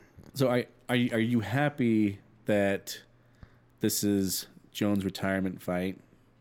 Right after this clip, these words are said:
If it's his retirement fight, are you, are, are you happy with his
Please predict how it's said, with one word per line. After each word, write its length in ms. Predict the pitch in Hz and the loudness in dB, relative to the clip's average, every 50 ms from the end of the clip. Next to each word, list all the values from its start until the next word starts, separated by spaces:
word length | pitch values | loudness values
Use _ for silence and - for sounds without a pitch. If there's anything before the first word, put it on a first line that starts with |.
| _ _ _ _ _ - | _ _ _ _ _ -2
If 200 | 123 117 - 95 | -2 0 0 -4
it's 120 | - - | -6 -4
his 80 | - 101 | -4 -4
retirement 460 | 98 - - 95 95 92 90 87 92 | -4 -2 -2 -4 -4 -4 -6 -8 -8
fight, 280 | - 92 90 92 92 | -6 -4 -4 -4 -4
are 60 | 82 95 | -4 -4
you, 220 | 95 92 90 90 - 80 87 - - _ _ _ - - | -4 -4 -4 -6 -10 -16 -20 -20 -20 _ _ _ -10 -8
are, 60 | 98 | -8
are 100 | - - | -6 -4
you 120 | 98 90 87 | -6 -6 -4
happy 500 | 87 104 104 104 101 95 - 98 95 98 | -4 -2 -2 -2 -2 -2 -2 -2 0 0
with 280 | 95 95 92 - - | 0 0 -2 -4 -4
his 320 | - 95 92 90 85 - | -4 -2 -2 -2 -4 -8